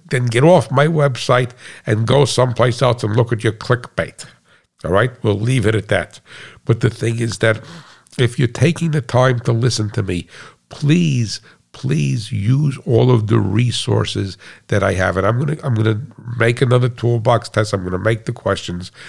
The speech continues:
and I'm gonna bring it back to the show. But you don't need me to read you the test question on the air. And please go to that,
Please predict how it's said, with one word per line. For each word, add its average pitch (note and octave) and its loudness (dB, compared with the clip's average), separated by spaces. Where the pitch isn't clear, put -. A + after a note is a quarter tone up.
and G#2 -2
I'm G2 0
gonna G2+ -2
bring A2 -2
it G#2 -2
back G2+ 0
to - -6
the F#2 -8
show. F#2+ -2
But F#2+ -4
you B2+ 4
don't F#3 6
need C#3 2
me B2 0
to - -4
read G#2 -2
you G2 -2
the F#2+ -6
test - -4
question - -12
on G2 2
the F2+ -2
air. D2+ -6
And G#2 0
please C3 2
go A#2+ 2
to A2 0
that, A2+ 2